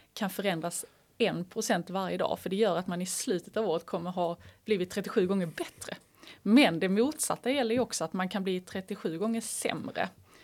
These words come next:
om man inte utvecklas en procent varje dag. Och jag vill bara ta ett exempel där, för att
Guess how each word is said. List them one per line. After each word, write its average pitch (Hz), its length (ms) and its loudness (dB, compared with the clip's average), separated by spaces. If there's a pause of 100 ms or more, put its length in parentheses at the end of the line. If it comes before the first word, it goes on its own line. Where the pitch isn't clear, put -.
om - 220 0
man 180 140 0
inte 254 320 2
utvecklas 190 480 -4
en - 100 -2
procent - 300 -12
varje - 180 0
dag. - 200 -4 (840)
Och 208 100 2
jag 202 60 4
vill 202 100 -2
bara 220 100 4
ta 226 140 2
ett 240 100 0
exempel 185 540 -2
där, - 100 2
för - 120 -4
att - 160 -8